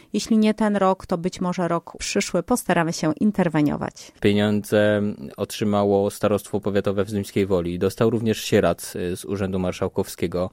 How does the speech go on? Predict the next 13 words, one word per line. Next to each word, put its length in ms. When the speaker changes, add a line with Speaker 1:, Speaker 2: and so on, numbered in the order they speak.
Speaker 2:
e, 260
na, 300
e, 80
aktywną 420
dolinę 300
rzeki 220
Warty. 360
Tych 200
pieniędzy 640
z, 200
e, 640
województwa 560
łódzkiego, 560